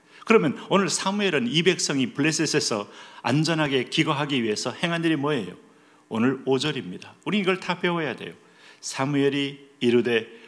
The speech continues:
온 이스라엘은 미스바로 모이라. 내가 너희를 위하여 여호와께 기도하리라 하매. 자, 미스바는 초기에 이스라엘의 정치와 종교의 중심지로 알려져 있어요.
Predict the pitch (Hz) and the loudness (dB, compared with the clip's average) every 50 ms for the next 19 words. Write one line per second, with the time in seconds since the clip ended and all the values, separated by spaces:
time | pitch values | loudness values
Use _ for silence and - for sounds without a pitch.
0 | - - _ - 107 117 131 143 156 165 170 175 180 170 151 127 - - 117 113 | -20 -10 _ 4 8 10 10 8 8 6 2 2 0 -2 -2 -2 -2 -2 -2 0
1 | 101 95 92 104 - 233 - - - - _ _ - 127 156 185 185 - - - | 0 0 -2 -4 -4 -4 -10 -16 -20 -20 _ _ -2 0 0 2 2 0 -2 -2
2 | 196 185 175 180 175 170 180 180 180 175 185 120 107 101 95 85 90 - - - | -2 -2 0 0 -2 -2 -2 -4 -4 -4 -4 -4 -4 -4 -4 -6 -10 -16 -20 -20
3 | _ _ _ - - _ _ 110 117 113 120 120 113 117 120 123 120 123 127 131 | _ _ _ -20 -20 _ _ 2 4 4 4 4 4 6 6 8 8 8 6 6
4 | 127 120 139 139 139 135 - - - - - - 131 147 143 160 165 160 165 170 | 4 2 4 2 2 0 -2 -10 -18 -20 -4 4 4 6 6 6 2 0 0 -2
5 | - 175 170 - - - - 190 220 208 196 185 190 190 185 180 180 175 175 175 | -6 -8 -8 -8 -6 -4 -2 0 0 0 0 0 0 0 0 0 0 -2 -4 -6
6 | 175 175 175 175 175 - - - - 110 107 95 95 98 95 92 90 - - - | -8 -10 -12 -14 -16 -18 -18 -10 -6 -6 -4 -4 -6 -8 -10 -12 -14 -16 -18 -20
7 | - - - - _ _ _ _ _ _ - - - - - - - - - 135 | -20 -20 -20 -20 _ _ _ _ _ _ -20 -20 -20 -20 -18 -8 -4 0 2 2
8 | 110 101 95 95 95 113 170 185 180 - 175 180 175 160 143 131 - - - 208 | 2 2 -2 -6 -4 -2 0 0 0 0 -2 -2 -2 0 -2 -4 -4 -4 -6 -2
9 | 196 180 143 127 127 147 160 151 - - 170 165 143 123 120 117 104 - - 139 | 0 0 0 0 0 -2 -2 0 0 0 0 0 0 0 -2 -2 -2 0 0 -2
10 | 156 151 - 156 127 110 92 87 - - 139 151 147 143 139 143 139 - 156 156 | 0 0 0 0 0 0 -2 -4 -4 -2 -2 0 0 0 0 0 -2 -4 -4 -2
11 | 156 - 170 156 147 123 117 117 110 104 101 95 98 113 135 139 143 143 135 117 | -2 -2 -2 -2 -2 -2 -2 -2 -2 -2 -2 -4 -4 -4 -2 -2 2 2 2 2
12 | 123 104 90 - - 101 92 | 2 -4 -4 -6 -8 -10 -10